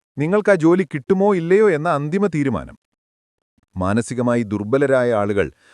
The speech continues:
അവരുടെ ഊർജം മുഴുവൻ രണ്ടാമത്തെ കാര്യത്തെക്കുറിച്ച് ചിന്തിച്ചു തീർക്കും. "അവർക്കെന്നെ ഇഷ്ടപ്പെടുവോ? എനിക്ക് ജോലി കിട്ടിയില്ലെങ്കിൽ എന്തു ചെയ്യും?" ഈ ചിന്തകൾ അവരുടെ ആത്മവിശ്വാസം തകർക്കും, ഇന്റർവ്യൂവിലെ പ്രകടനത്തെ മോശമായി ബാധിക്കും. എന്നാൽ മാനസികമായി ശക്തരായ ആളുകൾ എന്തു ചെയ്യും?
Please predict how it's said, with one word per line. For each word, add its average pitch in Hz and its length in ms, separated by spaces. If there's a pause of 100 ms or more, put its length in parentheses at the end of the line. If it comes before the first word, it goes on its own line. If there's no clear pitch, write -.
(120)
അവരുടെ 135 320
ഊർജം 156 440
മുഴുവൻ 127 360 (340)
രണ്ടാമത്തെ 175 720
കാര്യത്തെക്കുറിച്ച് 127 680
ചിന്തിച്ചു 104 340
തീർക്കും. 82 360 (540)
"അവർക്കെന്നെ 113 400
ഇഷ്ടപ്പെടുവോ? 95 640 (560)
എനിക്ക് 175 200
ജോലി 165 300
കിട്ടിയില്ലെങ്കിൽ 143 580
എന്തു 123 160
ചെയ്യും?" 82 400 (540)
ഈ 151 120
ചിന്തകൾ 165 480
അവരുടെ 139 260
ആത്മവിശ്വാസം 123 840
തകർക്കും, 87 420 (560)
ഇന്റർവ്യൂവിലെ 160 580
പ്രകടനത്തെ 123 520
മോശമായി 113 720
ബാധിക്കും. 80 500 (600)
എന്നാൽ 90 300
മാനസികമായി 127 840
ശക്തരായ 170 600
ആളുകൾ 113 340
എന്തു 92 140
ചെയ്യും? 80 340